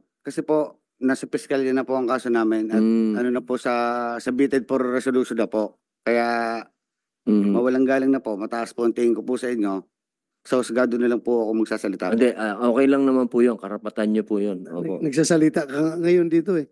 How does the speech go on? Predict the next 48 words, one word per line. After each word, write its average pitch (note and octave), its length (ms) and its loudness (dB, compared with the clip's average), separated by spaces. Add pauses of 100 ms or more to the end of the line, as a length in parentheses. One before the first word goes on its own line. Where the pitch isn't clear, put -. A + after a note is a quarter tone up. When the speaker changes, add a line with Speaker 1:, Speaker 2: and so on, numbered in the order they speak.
(480)
Speaker 3:
Yung G3 80 -4
pinapakinggan F3+ 640 0
ka D#3 80 -4
nga E3+ 220 2
namin E3+ 400 2
eh. - 20 -18 (160)
Nagsasalita G#2+ 480 -4
Speaker 2:
Opo, - 80 -8
Speaker 3:
ka C4+ 80 -2
eh. F#3 80 -2
Speaker 2:
opo. E2+ 320 -10 (160)
Ang D3 80 4
lahat D#3+ 300 -2
po D#3+ 100 4
dito D3+ 240 4
ay D3 80 4
may B2+ 160 2
boses. G2+ 560 -8
Wag G2 160 -6
po G#2 160 -2
kayong G2+ 300 2
mag, G2+ 260 0
ah, G2+ 400 -2
alala. A2 460 0 (680)
At, G#2+ 240 -4
ah, A2 300 2
kami A2 260 2
po A2+ 140 0
naman G#2+ 340 0
ay G#2+ 160 -2
nagbibigay G#2 640 0
galang G2+ 400 -2
din A2 460 0
sa D#2 500 -6
judiciary, G2 840 0
siyempre. G2 640 -4 (300)
Pero B2+ 260 2
siyempre D3 320 2
po, B2+ 240 0
ito A#2+ 240 -2
po A#2+ 240 2
ay G#2+ 380 0
kaso C3+ 580 -2
dito A2 320 0
sa G2+ 240 -2
aming, G#2 400 2
ah, F#2+ 400 -4
komite. B2 640 0